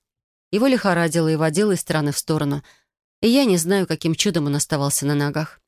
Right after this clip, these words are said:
А я в очередной раз пожалела о том, что плохо помнила целительские курсы. Ведь было какое-то снотворное заклинание, но я никак не могла вспомнить его. Хотя нет, тут нужно что-то посерьёзнее заклинания бывшей студентки.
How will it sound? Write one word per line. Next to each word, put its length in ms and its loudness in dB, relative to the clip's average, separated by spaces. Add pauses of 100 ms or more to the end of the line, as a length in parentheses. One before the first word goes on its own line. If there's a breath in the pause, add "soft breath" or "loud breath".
(200)
А 80 0
я 120 4
в 40 -2
очередной 440 0
раз 200 -2
пожалела 500 0
о 40 -6
том, 220 -4
что 200 -2
плохо 320 -4
помнила 480 -2 (280 soft breath)
целительские 640 -2
курсы. 440 -4 (500)
Ведь 160 0
было 300 2
какое-то 420 -4
снотворное 540 -2
заклинание, 640 -4 (280)
но 80 0
я 160 0
никак 320 -4
не 80 0
могла 280 -2
вспомнить 540 -4
его. 200 -8 (420)
Хотя 300 0
нет, 280 0
тут 180 -6
нужно 300 -2
что-то 460 -2 (280 loud breath)
посерьёзнее 640 2
заклинания 580 0
бывшей 320 -2
студентки. 600 -4